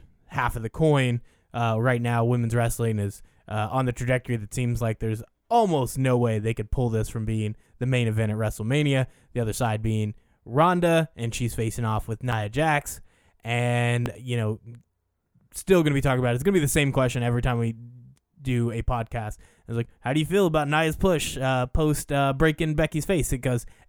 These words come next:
each time, which is, like, at every interval, we have to figure out, how is this working? Uh, is it, i-, is it working?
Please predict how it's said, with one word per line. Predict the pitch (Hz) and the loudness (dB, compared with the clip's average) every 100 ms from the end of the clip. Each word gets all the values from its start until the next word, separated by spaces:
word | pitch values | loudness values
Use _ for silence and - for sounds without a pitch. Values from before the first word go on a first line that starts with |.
| _ | _
each | 143 127 - | -2 -2 2
time, | 160 123 | 4 4
which | 120 | 0
is, | 123 120 | -2 -2
like, | 120 - | -4 -4
at | 123 123 | -10 -4
every | 143 156 160 143 | 2 4 4 4
interval, | 135 117 110 | 2 2 2
we | 113 | 0
have | 120 | 0
to | 117 | -2
figure | - 127 123 | -4 0 0
out, | 117 - _ _ | 0 -6 _ _
how | 135 147 | 0 4
is | 143 | 4
this | 143 135 | 2 2
working? | 131 123 127 120 - _ _ | 0 0 0 -2 -4 _ _
Uh, | - 113 107 - | -4 -2 -2 -4
is | 120 | -2
it, | 120 110 - _ - | 0 -2 -8 _ -16
i-, | 110 - | -16 0
is | 165 185 | 4 4
it | 151 | 4
working? | 120 120 113 110 | 2 -2 -2 -4